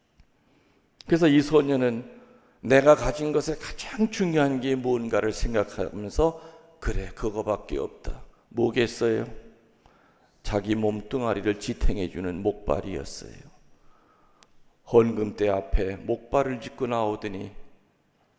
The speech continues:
목발 두 개를 헌금통 옆에다가 이렇게 세워놓고 깨끗 발로 뛰어서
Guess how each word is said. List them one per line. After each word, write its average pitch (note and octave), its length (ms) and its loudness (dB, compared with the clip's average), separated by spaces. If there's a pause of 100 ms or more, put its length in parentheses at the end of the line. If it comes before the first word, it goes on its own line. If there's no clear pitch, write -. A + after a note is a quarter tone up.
(360)
목발 A2 500 0
두 G2 180 -8
개를 F#2 440 -6 (400)
헌금통 A2 840 -2
옆에다가 G#2 640 -6
이렇게 - 520 -12
세워놓고 - 920 -10 (1000)
깨끗 B2 380 -2
발로 - 340 -6
뛰어서 - 420 -6